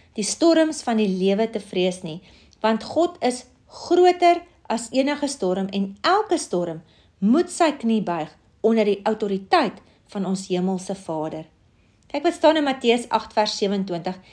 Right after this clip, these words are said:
"En die manne het hulle verwonder en gesê, 'Wat vir 'n mens is hy, dat selfs die winde en die see hom gehoorsaam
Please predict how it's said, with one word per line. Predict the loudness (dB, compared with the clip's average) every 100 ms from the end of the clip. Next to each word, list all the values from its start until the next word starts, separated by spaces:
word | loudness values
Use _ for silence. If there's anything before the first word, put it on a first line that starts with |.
| -20 _
"En | 2 4
die | 4
manne | 4 2 2 2 2
het | 2
hulle | 0
verwonder | 0 -2 0 0 2 2
en | 0 -6
gesê, | -8 -10 -6 -2 -2 -2 -10 _ _ _ -8
'Wat | 2 2 2
vir | 0 2 2
'n | 2
mens | 0 0 -2
is | -8 -10 -12 -6
hy, | -2 -2 -4 -12 -20 -10
dat | -4 -4 -2
selfs | 0 2 0 0
die | -4 -2
winde | 0 0 2 2 2 2
en | -2
die | -2
see | -4 -10 -10 -4 0 2
hom | 0 -2
gehoorsaam | -4 -6 -6 -6 -6 -6